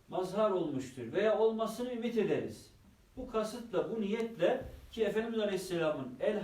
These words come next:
Hadi olması, Efendimiz Aleyhisselam'ın El Veli olması, Eşşekur olması,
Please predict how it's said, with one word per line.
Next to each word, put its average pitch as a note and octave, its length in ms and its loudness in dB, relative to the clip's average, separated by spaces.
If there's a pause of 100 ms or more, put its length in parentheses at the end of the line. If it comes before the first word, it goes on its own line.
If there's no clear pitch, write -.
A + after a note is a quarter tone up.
Hadi G3 420 2
olması, D#3 520 -4 (380)
Efendimiz F3+ 360 -2
Aleyhisselam'ın G3+ 720 0
El F#3+ 260 0
Veli F#3+ 340 0
olması, D#3+ 520 -2 (120)
Eşşekur F#3+ 560 -4
olması, F3+ 580 -2